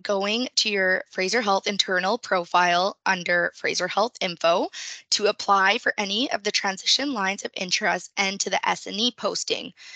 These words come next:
which is posting number two zero two two one one zero four six. I do have it on bold here just in case you wanted to note that down.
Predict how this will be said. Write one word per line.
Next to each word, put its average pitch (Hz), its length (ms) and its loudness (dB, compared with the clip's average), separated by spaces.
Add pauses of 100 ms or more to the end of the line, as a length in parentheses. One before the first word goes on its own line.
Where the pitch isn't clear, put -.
(120)
which - 180 2
is 247 140 0
posting 254 580 -4
number 214 400 2 (120)
two 311 240 0
zero 240 420 2
two 240 180 -2
two 202 360 0 (300)
one 208 320 2 (120)
one 202 280 0
zero 180 540 0
four 170 320 -2
six. - 580 -6 (460)
I 226 100 4
do 226 240 -2
have 247 220 0
it 262 100 2
on 262 160 0
bold 214 320 -2
here 269 280 0
just 220 240 -2
in 220 60 -8
case - 300 -4
you 202 80 -4
wanted 185 300 0
to - 100 -2
note 185 280 -2
that - 200 0
down. - 360 -6